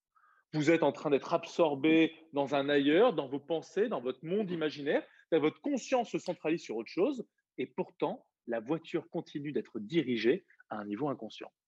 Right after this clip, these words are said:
Et ben, vous êtes d'accord que si je fais pause là, j'ai bien en, en même temps des opérations conscientes et des opérations inconscientes qui sont faites au même instant. Ça, c'est un état hypnotique.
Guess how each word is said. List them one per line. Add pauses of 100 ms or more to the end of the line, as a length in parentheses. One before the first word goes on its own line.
(360)
Et
ben,
vous
êtes
d'accord
que
si
je
fais
pause
là, (440)
j'ai
bien (160)
en, (400)
en
même (100)
temps (640)
des
opérations
conscientes (760)
et
des
opérations (180)
inconscientes (440)
qui
sont
faites (260)
au
même
instant. (460)
Ça, (220)
c'est
un
état
hypnotique.